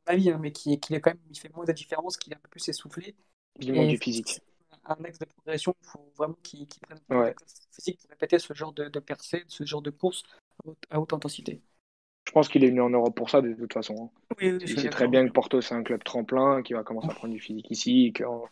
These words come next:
Speaker 2: si sa carrière, elle évolue comme il le souhaite et comme, euh, et comme on l'espère tous pour lui, du moins chez nous, bah, euh, c'est, c'est, tu, tu, tu sais très bien que c'est l'axe qui va améliorer, et s'il l'améliore et que tout se passe bien sans blessure, euh, ça peut devenir vraiment un très, très gros joueur.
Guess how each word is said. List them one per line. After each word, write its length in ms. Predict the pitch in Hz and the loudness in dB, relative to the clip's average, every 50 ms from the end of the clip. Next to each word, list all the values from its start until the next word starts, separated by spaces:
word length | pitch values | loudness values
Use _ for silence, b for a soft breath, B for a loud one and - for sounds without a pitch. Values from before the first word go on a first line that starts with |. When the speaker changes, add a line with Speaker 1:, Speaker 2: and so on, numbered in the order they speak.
| B B B B _ _ - - - | B B B B _ _ -20 -20 -10
Speaker 2:
si 180 | - - 135 123 | -2 2 2 2
sa 180 | - - 120 107 | 4 4 2 4
carrière, 500 | - 117 110 120 123 123 127 127 117 120 | 4 2 4 4 4 4 4 4 2 0
elle 160 | 117 120 117 | -2 -2 -2
évolue 400 | 117 113 120 123 120 123 127 117 | -2 -2 -2 -4 -4 -4 -6 -6
comme 220 | - 123 117 117 | -6 -6 -6 -6
il 160 | 117 113 117 | -6 -6 -4
le 100 | 113 117 | -4 -4
souhaite 340 | 110 - - 131 123 120 117 | -6 -4 -2 -2 0 0 -2
et 60 | 113 | -4
comme, 240 | 107 - 113 113 113 | -6 -4 -6 -6 -4
euh, 300 | 113 113 110 110 113 110 B B B B 113 B _ _ _ - | -6 -6 -6 -8 -8 -10 B B B B -20 B _ _ _ -12
et 60 | - | -8
comme 260 | - - 123 120 120 117 | -2 0 0 0 0 -2
on 240 | 117 117 117 120 | -2 -2 -2 0
l'espère 360 | 120 120 - - - 120 - - | 0 0 -2 -2 -4 -4 -4 -4
tous 160 | - 123 - | -8 -10 -8
pour 240 | - - 120 123 123 | -6 -4 0 2 4
lui, 240 | 127 131 151 160 156 | 4 6 4 4 2
du 140 | 131 123 120 | 2 0 0
moins 180 | 123 120 117 | 0 0 0
chez 160 | 113 - 120 | 0 -2 0
nous, 180 | 117 131 143 143 B B B B B _ - - | 0 0 -2 -2 B B B B B _ -8 -4
bah, 220 | 113 117 117 117 | -2 0 2 2
euh, 240 | 113 110 117 113 110 | 2 2 0 -2 -4
c'est, 320 | - - 110 113 113 107 | -4 -6 -4 -4 -4 -4
c'est, 140 | - - 110 | -4 -6 -8
tu, 280 | 110 - - 113 110 107 | -8 -6 -6 -6 -6 -6
tu, 160 | - - 113 | -8 -10 -10
tu 120 | - - 110 | -8 -8 -8
sais 120 | - 113 | -8 -8
très 140 | - - 113 | -6 -4 -2
bien 120 | 120 123 | -2 -2
que 80 | 120 - | -2 -2
c'est 80 | - | -2
l'axe 220 | 104 120 - - - | -2 -2 -2 -4 -4
qui 100 | - 120 | -4 0
va 120 | 117 117 | 0 2
améliorer, 640 | 113 113 113 110 113 110 110 117 123 127 131 127 113 | 2 2 0 0 0 -2 0 2 2 4 4 4 2
et 40 | 104 | 0
s'il 260 | - - - 117 117 | -4 -6 -6 -2 -2
l'améliore 540 | 117 117 117 120 117 120 120 123 123 117 113 | -2 0 0 -2 0 2 4 4 4 4 2
et 60 | 113 | -4
que 40 | - | -6
tout 100 | - - | -10 -14
se 80 | - - | -12 -6
passe 180 | - 113 110 | -6 -6 -6
bien 160 | 110 120 117 113 | -4 -4 -6 -6
sans 160 | - - 113 113 | -6 -8 -8 -6
blessure, 440 | 110 113 110 - - 131 127 117 | -6 -4 -4 0 2 2 2 2
euh, 120 | 110 110 - b b b b b _ _ _ _ _ - | 0 -2 -6 b b b b b _ _ _ _ _ -10
ça 120 | - - | -6 -4
peut 140 | 110 - 123 | 0 0 2
devenir 320 | 113 120 113 117 117 113 110 | 2 2 0 2 0 0 0
vraiment 360 | 110 113 113 120 120 117 110 | 0 0 2 2 0 0 0
un 40 | - | -2
très, 160 | - - 107 | -4 -8 -8
très 160 | - - 110 | -8 -6 -8
gros 160 | 107 113 113 | -6 -6 -6
joueur. 280 | 110 110 107 - - | -6 -6 -8 -10 -12